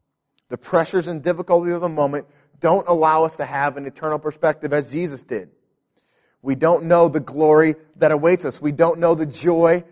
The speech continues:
that is set before us. We don't know what Jesus knew when he was being beaten and mocked by these people. We don't know that we have in heaven something that can't perish,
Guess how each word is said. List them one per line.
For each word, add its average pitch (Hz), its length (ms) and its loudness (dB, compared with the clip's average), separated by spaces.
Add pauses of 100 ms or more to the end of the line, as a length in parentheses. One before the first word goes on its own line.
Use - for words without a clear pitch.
(120)
that 147 120 0
is 147 100 -6
set - 520 -2
before 170 360 4
us. 120 120 -6
We 151 140 -4
don't 170 380 0
know 185 240 4
what 156 240 0
Jesus 175 360 -8
knew 170 320 -4
when 139 160 -8
he 170 100 -2
was 156 120 0
being 151 280 -10
beaten 175 420 -10
and 139 200 -12
mocked 156 340 -2
by 127 140 -6
these 131 180 -14
people. 113 380 -16 (1120)
We 135 120 -6
don't 165 340 0
know 180 200 6
that 160 80 0
we 156 140 0
have 160 260 -6
in 151 80 -4 (120)
heaven 156 360 0 (260)
something 170 340 -6
that 147 120 -8
can't 156 260 -10
perish, 180 420 0